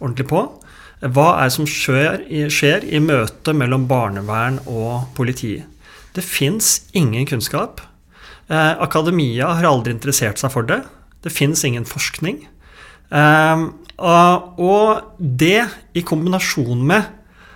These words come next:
at, eh, det utøves noen av de sterkeste maktmidlene, ja, de sterkeste maktmidlene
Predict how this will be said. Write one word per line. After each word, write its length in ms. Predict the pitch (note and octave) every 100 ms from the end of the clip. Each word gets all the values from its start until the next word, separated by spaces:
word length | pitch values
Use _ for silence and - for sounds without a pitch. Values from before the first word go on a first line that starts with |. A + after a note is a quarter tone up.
| - -
at, 300 | D3+ - -
eh, 280 | D#3+ D#3+ D#3+
det 140 | D#3
utøves 540 | D#3+ B2 B2+ C3+ D3+ -
noen 140 | B2+
av 80 | B2
de 60 | D3
sterkeste 840 | - F3+ B2+ - - A2 - D3+
maktmidlene, 880 | B2 - - C#3 B2 B2 C3+ F3+ -
ja, 160 | A2+ F#3
de 120 | B3+
sterkeste 440 | C4 B3 - F3
maktmidlene 680 | C#4 G#3+ F#3 D3+ D#3 F3 F#3